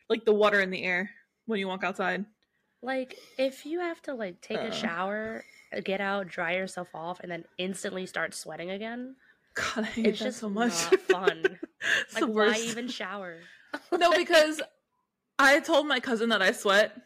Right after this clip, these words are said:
Speaker 1: like, in the shower, and she was just like, "Well, what are you doing that you're sweating in the shower?" I'm like, "It's fucking hot!" Like, I like taking a shower with hot water, but when I'm hot, I'll turn it down. But the fact that it's so hot that even when I step out, I'm still sweating,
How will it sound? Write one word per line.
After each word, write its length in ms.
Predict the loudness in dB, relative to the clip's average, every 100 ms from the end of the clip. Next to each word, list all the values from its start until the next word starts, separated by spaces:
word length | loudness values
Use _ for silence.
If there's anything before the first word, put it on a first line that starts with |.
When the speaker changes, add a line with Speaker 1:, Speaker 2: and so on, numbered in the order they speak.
| -8
Speaker 1:
like, 160 | -4 2
in 140 | 2
the 60 | 2
shower, 460 | 2 2 4 2 2
and 240 | -2 -4
she 80 | -2
was 80 | -4
just 100 | -4
like, 160 | -6 -2
"Well, 180 | 0
what 140 | 4 4
are 40 |
you 140 | 4 2
doing 220 | 2 0
that 80 | 0
you're 100 | -2
sweating 260 | 0 0
in 60 | 0
the 40 | 0
shower?" 220 | 2 4
I'm 140 | 2
like, 120 | 0 0
"It's 180 | -2 2
fucking 380 | 4 4 4
hot!" 400 | 2 6 8 8 4 -6 -4 2
Like, 160 | 4 6
I 120 | 6
like 180 | 6 4
taking 260 | 0 -2
a 40 | 0
shower 240 | 4 6
with 140 | 4
hot 220 | 4 2 4
water, 220 | 4 4
but 120 | 4
when 120 | 4 2
I'm 100 | 2
hot, 220 | 4 6
I'll 100 | 6
turn 220 | 4 2
it 80 | 2
down. 320 | 4 2 2 -6 -18 0
But 140 | 2
the 80 | 2
fact 260 | 4 2 2
that 80 |
it's 160 | -4 -2
so 120 | 0
hot 180 | 2 2
that 100 | 2
even 160 | -4 -2
when 100 | -2
I 80 |
step 280 | 0 2 2 4
out, 200 | 4 4
I'm 120 | 2
still 200 | 0 0
sweating, 520 | 2 4 4 0 -8